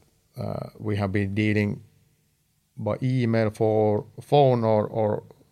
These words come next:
or, or then by face-to-face meetings or, or some other service occasion on site. And then I would say that we have approximately over three hundred WeChat cases,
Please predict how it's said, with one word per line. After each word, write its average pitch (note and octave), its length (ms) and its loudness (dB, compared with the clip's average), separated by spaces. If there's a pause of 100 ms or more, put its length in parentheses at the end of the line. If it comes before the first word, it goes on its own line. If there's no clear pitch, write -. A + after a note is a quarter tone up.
or, G#2 280 -6
or G#2 300 -2
then G2+ 360 -2 (360)
by G2 260 0
face-to-face G#2 760 0
meetings F2+ 580 -8 (760)
or, G2+ 160 -4
or G2 240 -4
some G2+ 280 -2
other F#2+ 240 0
service F#2 560 -4 (460)
occasion F#2+ 800 -4
on F#2+ 200 -6
site. - 420 -6 (960)
And A2 200 -2
then C3+ 420 4 (640)
I A#2 120 6
would A#2 140 0
say C#3 340 6
that A#2 260 2
we A#2+ 240 4
have A2+ 200 2 (240)
approximately G#2 1160 0
over A2 400 2 (100)
three C3+ 260 2
hundred G#2+ 600 0 (460)
WeChat B2+ 600 -2
cases, - 840 -8